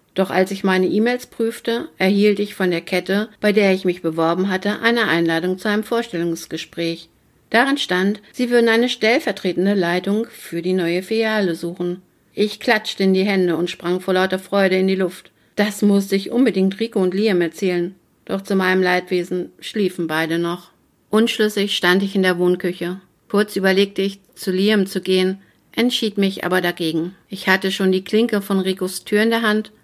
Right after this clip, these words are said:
da zögerte ich erneut. Er war erst gestern wieder nach Hause gekommen und hatte bestimmt die Wochen über nicht richtig ausschlafen können. Also ging ich zurück und riss Liams Zimmertür ohne lange zu überlegen auf.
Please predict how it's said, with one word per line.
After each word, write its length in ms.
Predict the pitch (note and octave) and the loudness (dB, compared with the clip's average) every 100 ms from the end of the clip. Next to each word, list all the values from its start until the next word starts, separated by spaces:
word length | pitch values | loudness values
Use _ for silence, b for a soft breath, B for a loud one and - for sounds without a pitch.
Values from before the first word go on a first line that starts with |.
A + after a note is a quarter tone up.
| b | b
da 200 | F3+ F#3 | -4 -4
zögerte 480 | - F3+ F3+ F3 F#3 | -2 -2 0 -2 -4
ich 160 | F#3+ | -2
erneut. 540 | G3+ G3+ F3+ D#3+ D#3+ - _ - | 0 2 2 0 -4 -16 _ -12
Er 140 | E3 | -8
war 180 | E3+ F3 | -2 -2
erst 240 | F#3 - - | -2 -4 -2
gestern 460 | E3+ F3+ G3 G3 | -2 0 2 4
wieder 180 | F#3 F#3 | 4 2
nach 160 | F#3 F#3 | 0 0
Hause 260 | F3+ F#3+ | 0 2
gekommen 540 | F3+ D#3+ F3+ E3+ F3 - b | -2 -2 -2 0 0 -4 b
und 160 | F3+ | -2
hatte 220 | F#3 F#3 | 0 0
bestimmt 640 | F3 F#3 - - G#3 A3 G#3+ | 0 0 -2 0 2 2 0
die 180 | F#3+ G3 | -4 0
Wochen 280 | F#3+ G#3 F#3+ | 0 2 2
über 220 | F#3 F#3 | 4 2
nicht 240 | F#3 - | 0 -2
richtig 340 | F#3 F#3 - - | -8 -8 -10 -2
ausschlafen 560 | F#3 F#3 F3 F3 F3+ | -2 -2 -4 -2 -2
können. 320 | F3+ F3+ F3+ F#3 b b b _ | 0 0 0 -4 b b b _
Also 380 | A#3 B3 A3+ A3 | 0 2 0 -2
ging 220 | G#3+ G3 | 2 2
ich 180 | F#3+ F#3+ | 2 0
zurück 420 | - F#3 F#3 - - | -6 -2 -2 -4 -2
und 100 | F3+ | -2
riss 260 | F#3 F3+ | 0 -4
Liams 440 | F3+ F3+ E3+ F3 - | -2 0 0 -2 -6
Zimmertür 640 | E3+ D#3+ E3 - E3+ D#3+ | -2 -2 -2 -4 -2 -2
ohne 220 | - A3 F#3+ | 0 2 4
lange 260 | F3 F3 | 4 2
zu 140 | E3+ D#3+ | 0 -4
überlegen 400 | D3 E3 D#3+ C3+ | -2 0 0 -2
auf. 200 | C#3 | -6